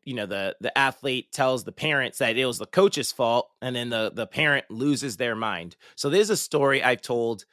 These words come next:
many times at American. I usually tell it during the parent meeting, but I don't like telling the same stories every single year. So B, there's a good chance you might not have ever heard this story, but there's a very good chance you have heard this story because I have told it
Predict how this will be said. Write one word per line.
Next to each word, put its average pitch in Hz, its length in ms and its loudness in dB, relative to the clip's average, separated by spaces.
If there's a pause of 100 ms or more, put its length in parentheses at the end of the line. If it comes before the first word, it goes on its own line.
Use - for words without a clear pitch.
(180)
many 151 400 0
times 117 680 -2
at 120 140 2
American. 107 800 -4
I 131 100 0
usually 160 340 0
tell 147 200 4
it 95 80 2
during 139 200 -2
the 104 80 -4
parent - 300 -2
meeting, 131 400 0
but 127 60 4
I 139 40 6
don't 151 160 2
like 147 180 0
telling 131 320 -4
the 110 80 -10
same 120 340 -2
stories 113 460 -2
every 117 240 -4
single 113 280 -6
year. 110 220 -2
So 139 220 0
B, 196 380 -4
there's - 220 0
a 180 60 -6
good 123 200 -4
chance 135 280 -6
you 135 100 -8
might 127 220 -2
not 127 100 0
have 123 120 -2
ever 113 160 -4
heard 139 220 -4
this 139 120 -6
story, 160 320 0
but - 140 -8
there's 139 180 0
a 113 40 -8
very 120 260 -2
good 117 160 -6
chance 120 240 -8
you 113 80 -6
have 107 220 -2
heard 107 180 -8
this 104 120 -8
story 107 200 -6
because 104 140 -6
I 110 40 -4
have 117 220 0
told 101 240 -6
it 98 100 -8